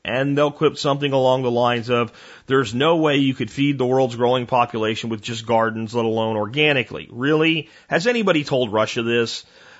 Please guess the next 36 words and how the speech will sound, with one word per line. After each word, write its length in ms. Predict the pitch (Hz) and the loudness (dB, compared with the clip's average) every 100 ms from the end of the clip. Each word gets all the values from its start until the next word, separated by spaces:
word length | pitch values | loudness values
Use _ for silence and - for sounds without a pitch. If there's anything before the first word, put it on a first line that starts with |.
| - - - | -20 -14 -2
On 240 | 196 254 | 2 2
a 60 | 233 | 0
total 560 | - 202 226 226 214 | 0 0 2 2 2
of 80 | 180 | 0
approximately 800 | 151 - 165 165 165 147 147 - | -2 0 0 0 -4 -4 -4 -4
eight 160 | 170 180 | -4 -2
million 380 | 180 180 185 170 | 0 0 -2 -2
hectares, 580 | 151 131 - 113 139 | -2 -2 -2 -6 -4
or 100 | 123 | -6
twenty 300 | 110 135 135 | -6 -6 -4
million 240 | 127 123 120 | -4 -4 -4
acres 320 | 120 117 110 | -4 -6 -6
of 100 | 104 | -6
land, 380 | 113 123 110 113 | -4 -2 -2 -4
sixteen 480 | 185 175 - 196 160 | -6 -8 -4 -2 0
point 320 | 170 151 - | -2 -2 0
five 220 | 156 147 | 2 2
million 260 | 147 147 131 | 2 0 0
Russian 280 | 135 143 | 0 -2
families 340 | 135 123 123 113 | -4 -2 -2 0
grow 200 | 135 151 | 0 0
food 300 | - 127 131 | 0 -2 -2
in 80 | 123 | -4
small-scale 640 | - 127 143 - 123 117 | 0 2 2 0 0 2
organic 400 | 113 113 131 131 | 0 0 -2 0
gardens 420 | 104 107 117 - - - - - | 0 0 -2 -8 -16 -20 -20 -2
on 260 | 143 151 151 | 2 4 4
their 120 | 135 | 2
dachas, 720 | 120 131 - 117 65 53 - - _ | 4 0 0 -4 -6 -8 -16 -18 _
a 120 | 104 | -8
secondary, 680 | - 147 151 151 139 135 117 | -2 -2 0 -2 0 0 -2
a 80 | 117 | -4
secondary 500 | - 160 156 143 120 | -2 -2 0 0 0
home, 320 | 143 135 123 | 0 0 0
often 360 | - 127 143 143 | 0 0 0 -2
in 220 | 131 | -2